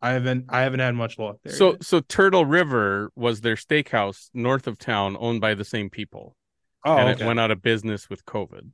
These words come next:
Speaker 1: Gotcha.
Speaker 2: Um, they kept Bar two oh nine alive. Like, uh, so,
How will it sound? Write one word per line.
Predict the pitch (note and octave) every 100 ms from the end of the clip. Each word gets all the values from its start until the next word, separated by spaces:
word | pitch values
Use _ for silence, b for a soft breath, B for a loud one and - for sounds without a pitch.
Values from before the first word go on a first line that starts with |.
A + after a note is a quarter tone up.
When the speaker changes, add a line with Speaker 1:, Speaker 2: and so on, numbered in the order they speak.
| _ _ _ _ _ _ -
Speaker 1:
Gotcha. | A#2+ A2 F#2+
Speaker 2:
Um, | F2+ E2+ D#2+ _ _ _ _ _ _ -
they | A2+ G#2
kept | C3 -
Bar | - A2+ A2
two | - A2
oh |
nine | G#2+ G#2+ G#2+
alive. | G2+ F#2+ F#2 F#2 G2 -
Like, | G#2+ F#2+ - - _ _ -
uh, | F#2+ E2 D2+ - - _ _ _
so, | - G#2+ F#2+ F#2